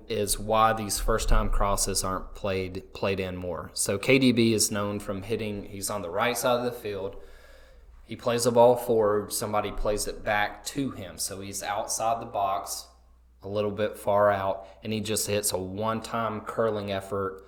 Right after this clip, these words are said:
away from the goalkeeper. Now, he can play this, like, back post, he can play it front post, but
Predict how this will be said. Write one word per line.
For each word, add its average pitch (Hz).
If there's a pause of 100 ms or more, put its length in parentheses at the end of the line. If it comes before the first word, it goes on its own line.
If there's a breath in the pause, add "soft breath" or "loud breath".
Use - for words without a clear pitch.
(140)
away 98
from 107 (1600 soft breath)
the 135
goalkeeper. 110 (1500 soft breath)
Now, 107
he 135
can 139
play 143
this, 127
like, 107
back 131
post, 139
he 117
can 98
play 101
it 92
front 123
post, 120
but -